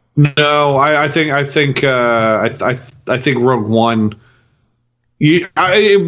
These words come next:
I, I think, I think by putting Rogue One in there, it, it would be too much of a buffer of the, the actual character story arc of Darth Vader. So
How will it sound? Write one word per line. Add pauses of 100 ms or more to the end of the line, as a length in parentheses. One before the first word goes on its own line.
(140)
I,
I
think,
I
think
by
putting
Rogue
One
in
there,
it,
it
would
be
too
much
of
a
buffer (340)
of
the, (180)
the
actual
character
story
arc
of (500)
Darth
Vader. (400)
So